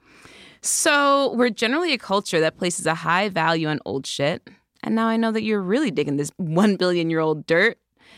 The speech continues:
which we now know is in fact called clay. So let's talk about clays through history and cultures.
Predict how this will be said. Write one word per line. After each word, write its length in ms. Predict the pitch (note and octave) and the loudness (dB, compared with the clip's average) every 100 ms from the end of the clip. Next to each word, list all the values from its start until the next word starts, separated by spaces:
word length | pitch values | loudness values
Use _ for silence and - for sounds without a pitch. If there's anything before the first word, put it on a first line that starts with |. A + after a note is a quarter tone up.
| - - - | -20 -20 -4
which 200 | A3 - | -4 0
we 60 | |
now 160 | F#3+ E3+ | 0 0
know 200 | E3+ D#3+ | 2 0
is 100 | D#3+ | -2
in 80 | D3 | -2
fact 240 | C#3+ C#3+ | -4 -4
called 220 | - C3+ | -6 -6
clay. 400 | - D3 C3 D#3 A#3+ - _ _ - | -4 -2 0 -2 -4 -8 _ _ -12
So 500 | - - A3+ G#3+ G#3 | -6 0 2 4 2
let's 420 | B2 G3 C#4 - | 0 0 -2 -4
talk 240 | - G3 | -4 -4
about 400 | G#3 F3+ D#3+ - | -2 0 0 -2
clays 400 | - - E3 F3+ | -6 -2 0 0
through 180 | - - | -2 -4
history 540 | G3+ C#3+ - D#3 E3 - | -2 -4 -4 -4 -2 -4
and 100 | G#3 | -8
cultures. 880 | - - - - - - - - | -8 -10 -8 -8 -8 -8 -8 -8